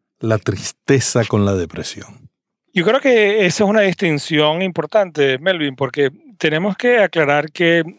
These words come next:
Speaker 2: hay un continuo, ¿verdad? No podemos decir que cada vez que tengo tristeza estoy deprimido.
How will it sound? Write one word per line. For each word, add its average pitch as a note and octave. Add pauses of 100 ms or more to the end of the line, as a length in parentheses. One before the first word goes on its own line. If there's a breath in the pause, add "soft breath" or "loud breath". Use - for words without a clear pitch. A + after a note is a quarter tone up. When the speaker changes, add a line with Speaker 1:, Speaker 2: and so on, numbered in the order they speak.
(220)
Speaker 2:
hay D#3+
un E3+
continuo, C#3
¿verdad? C3
No D3
podemos E3+
decir E3+
que C#3
cada C#3+
vez D3+
que D3+
tengo C#3+
tristeza C#3+
estoy C#3
deprimido. C3